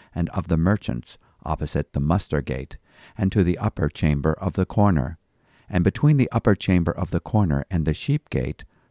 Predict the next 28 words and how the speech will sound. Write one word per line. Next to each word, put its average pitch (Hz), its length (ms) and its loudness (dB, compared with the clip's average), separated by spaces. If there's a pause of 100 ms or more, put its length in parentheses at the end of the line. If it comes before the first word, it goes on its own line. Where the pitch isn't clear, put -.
the 92 100 2
goldsmiths 127 720 2 (120)
and 110 180 0
the 110 60 2
merchants 101 640 0
repaired. 69 640 -2 (1080)
Opposition 90 640 2
to - 120 -4
the 98 120 2
work. 71 400 -2 (420)
Chapter - 360 -2
four. 78 520 -2 (800)
Now 90 200 4
when 85 200 2
Sanballat 120 680 0 (100)
heard 95 440 2
that 92 160 0
we 92 120 2
were 80 140 2
building 95 420 2
the 117 80 2
wall, 76 400 4 (180)
he 110 120 -2
was 76 260 -2
angry 87 580 0
and 85 180 0
greatly 85 480 2
enraged, 82 680 0